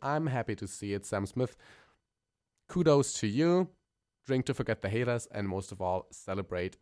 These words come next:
your authenticity. Cheers to you.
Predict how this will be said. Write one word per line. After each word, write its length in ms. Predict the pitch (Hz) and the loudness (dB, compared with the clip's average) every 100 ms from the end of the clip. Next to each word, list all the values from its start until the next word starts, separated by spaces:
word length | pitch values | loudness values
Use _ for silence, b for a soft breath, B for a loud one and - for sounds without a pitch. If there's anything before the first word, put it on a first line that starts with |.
| _ | _
your 440 | 92 90 92 90 92 _ - | -16 -4 0 0 -2 _ -10
authenticity. 800 | 95 95 95 110 104 104 87 87 b b | -6 -6 -4 -2 -2 -2 -4 -6 b b
Cheers 400 | - 208 190 175 | -8 0 0 0
to 460 | - - 131 120 131 - | -6 -4 0 0 -2 -8
you. 340 | 110 117 85 | -6 -4 -4